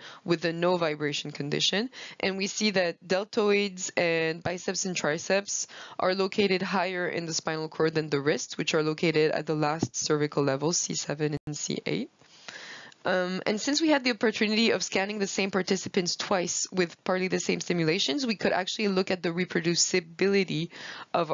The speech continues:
our present results. So here is the activation pattern found during the first left arm versus right arm session for the wrist flexor versus no vibration contrast. And during the second session, we find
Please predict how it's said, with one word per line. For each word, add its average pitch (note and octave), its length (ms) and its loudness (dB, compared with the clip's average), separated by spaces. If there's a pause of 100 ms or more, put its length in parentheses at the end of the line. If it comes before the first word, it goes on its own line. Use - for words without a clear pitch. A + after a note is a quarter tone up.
(100)
our D#3+ 160 4
present D#3 380 -2
results. C#3+ 640 0 (640)
So - 160 10
here B3 180 12
is C#4 160 6
the C4 140 6
activation G#3+ 560 0
pattern F3+ 340 0
found E3+ 300 -2
during F3 240 0
the E3+ 80 -2
first - 600 0
left F3+ 440 4
arm D#3+ 240 2
versus E3+ 360 0
right E3 300 2
arm E3 220 0
session A3 420 0
for F3+ 220 2
the E3 120 2
wrist E3 360 2
flexor D#3 540 2
versus D#3+ 600 0 (180)
no E3+ 320 2
vibration D#3+ 520 0
contrast. E3 580 -4 (320)
And G3 160 -2
during G3+ 160 2
the G3 100 0
second A3+ 440 0
session, C#4+ 580 0
we F#3 320 2
find E3+ 480 0